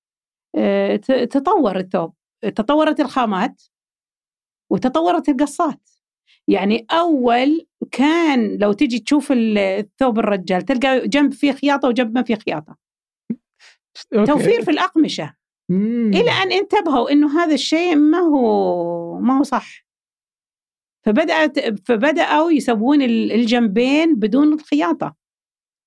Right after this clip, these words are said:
Speaker 1: الخياطة في النص. يعني في الخياطات البدن
Speaker 2: مم.
Speaker 1: وفيه البنيقة اللي في الجنب. كانت جنب يكون بدون خياطة والجنب الثاني فيه خياطة.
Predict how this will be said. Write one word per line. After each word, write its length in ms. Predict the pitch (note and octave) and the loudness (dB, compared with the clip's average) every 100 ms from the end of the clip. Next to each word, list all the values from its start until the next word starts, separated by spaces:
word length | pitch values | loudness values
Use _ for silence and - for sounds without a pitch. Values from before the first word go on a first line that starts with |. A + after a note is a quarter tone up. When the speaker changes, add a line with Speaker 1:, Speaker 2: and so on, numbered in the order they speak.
| - | -6
Speaker 1:
الخياطة 320 | A#3+ C#4+ A#3+ | 0 0 0
في 100 | - | 2
النص. 560 | A#3+ F#4+ - - - _ _ _ _ _ _ _ _ _ _ _ _ _ _ - | 2 2 -2 -10 -20 _ _ _ _ _ _ _ _ _ _ _ _ _ _ -6
يعني 420 | D#3 F3+ - - E3+ | -2 -2 -4 -10 -10
في 240 | - C#4 | -2 0
الخياطات 540 | D4 C4+ C4+ B3+ D#4+ F#4+ | 0 0 0 0 0 2
البدن 520 | C#4+ C4+ G3+ B3 - - | 0 0 0 0 0 -2
Speaker 2:
مم. 320 | D#3 D3+ C#3+ _ - | 0 0 -4 _ -4
Speaker 1:
وفيه 440 | A3 C4 F#4+ G4+ | -4 2 2 2
البنيقة 540 | F4 D4+ D#4 D4 G3+ F#3+ | 0 2 2 2 0 -2
اللي 140 | G3+ | 0
في 60 | G3+ | -2
الجنب. 400 | G3+ G#3+ F#3 - _ _ _ _ _ _ _ _ - | 0 -2 -2 -8 _ _ _ _ _ _ _ _ -6
كانت 520 | B3 E4 F#4 - - | 0 2 2 -2 0
جنب 300 | E4+ G4 E4+ | 0 2 2
يكون 380 | B3+ B3 D#4 F4 D4 B3+ A#3+ - D4 - - | 0 0 0 2 2 2 -2 -4 -10 -14 -8
بدون 360 | G3+ A3 D4 D4+ | -2 2 2 2
خياطة 380 | C4 B3+ C4+ | 0 0 0
والجنب 340 | D#4 C#4+ A3+ A3 | 2 2 0 -2
الثاني 320 | G#3 A3+ G3+ | -2 -2 -2
فيه 100 | G3+ | -4
خياطة. 400 | - E3+ D3+ - | -6 -6 -8 -10